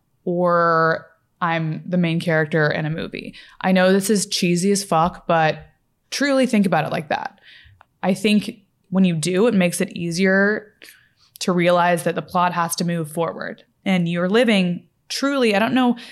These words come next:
sometimes it comes over me that I'm, like, literally just going to have one life, and every single day that leaves is a day I'm never getting back. And I'm like, "Oh my fucking God.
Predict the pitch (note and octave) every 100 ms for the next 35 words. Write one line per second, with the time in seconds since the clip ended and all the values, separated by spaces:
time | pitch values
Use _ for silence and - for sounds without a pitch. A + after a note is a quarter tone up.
0 | - _ _ - C4+ D4 B3+ A#3+ G#3 F3+
1 | F#3 G3+ G3 F#3 E3+ E3+ D#3+ D3+ F3 E3+
2 | D#3+ E3 E3+ D#3+ D#3 D#3 D3+ D#3 D#3+ D3+
3 | D3+ F3+ - - E3+ F3 E3+ F#3 F3 E3+
4 | D#3+ D#3 D#3+ G#3 - _ _ _ _ -
5 | F3+ E3 E3 E3+ - D#3+ D#3+ E3 D#3+ D#3
6 | D#3 D3+ D#3 - F#3 A#3 F#3 E3+ D#3+ D3+
7 | F3 D#3+ F3 F3+ D#3+ D#3 D3+ - - -